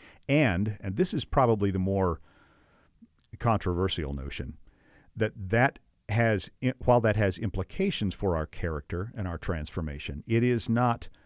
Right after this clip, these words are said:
per se a character concept.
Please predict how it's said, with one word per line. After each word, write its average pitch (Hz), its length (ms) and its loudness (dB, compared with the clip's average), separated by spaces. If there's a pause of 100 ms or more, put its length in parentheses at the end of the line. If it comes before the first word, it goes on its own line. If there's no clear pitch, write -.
(320)
per 113 260 6
se 82 640 0 (340)
a 104 80 -4
character 87 500 -4
concept. - 640 -6